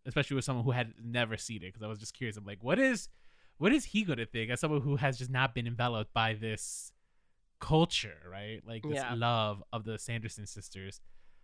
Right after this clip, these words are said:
Speaker 2: Yeah, and,
Speaker 1: You
Speaker 2: and
Speaker 1: said
Speaker 2: he
Speaker 1: straight
Speaker 2: liked
Speaker 1: women,
Speaker 2: it.
Speaker 1: by the way, but also gay men. Gay men
Speaker 2: Gay
Speaker 1: love
Speaker 2: culture,
Speaker 1: the Sanderson
Speaker 2: too.
Speaker 1: sisters,
Speaker 2: I would
Speaker 1: yeah.
Speaker 2: say so. I mean, I feel like the real big one might be straight women, but to rival it would be gay culture, particularly gay men.
Speaker 1: Mm-hmm.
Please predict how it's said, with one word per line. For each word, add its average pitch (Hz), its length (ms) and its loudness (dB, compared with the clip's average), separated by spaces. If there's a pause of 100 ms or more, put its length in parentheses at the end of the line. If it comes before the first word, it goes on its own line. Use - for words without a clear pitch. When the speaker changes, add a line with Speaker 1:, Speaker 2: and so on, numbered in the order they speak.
(260)
Speaker 2:
Yeah, 196 320 6
and, 165 160 2
Speaker 1:
You 190 60 10
Speaker 2:
and 185 80 8
Speaker 1:
said 285 100 12
Speaker 2:
he 220 60 2
Speaker 1:
straight 214 120 12
Speaker 2:
liked 220 80 10
Speaker 1:
women, 165 160 6
Speaker 2:
it. - 20 4
Speaker 1:
by 151 100 10
the 151 60 8
way, 151 100 8
but 143 160 4
also 196 240 10
gay 175 220 10
men. 127 320 8
Gay 151 300 8
men 254 180 4
Speaker 2:
Gay 180 100 8
Speaker 1:
love 160 160 10
Speaker 2:
culture, 175 300 6
Speaker 1:
the 156 80 4
Sanderson 151 300 6
Speaker 2:
too. 127 100 2
Speaker 1:
sisters, 143 120 6
Speaker 2:
I 175 60 8
would 180 140 2
Speaker 1:
yeah. 110 60 0
Speaker 2:
say 151 180 0
so. 143 280 -2
I 185 80 4
mean, 214 160 4
I 214 120 6
feel 277 180 4
like 254 220 4
the 170 100 2
real 156 340 2
big 143 320 -4
one 185 460 2
might 151 380 0
be 214 240 -4
straight 220 260 -4
women, 233 300 -2
but 147 360 -2
to 175 120 -4
rival 147 320 2
it 113 80 -2
would 135 140 -4
be 139 120 -6
gay 131 180 -6
culture, 123 360 -8
particularly 127 400 -8
gay 120 160 -6
men. 113 240 -4
Speaker 1:
Mm-hmm. 120 100 -8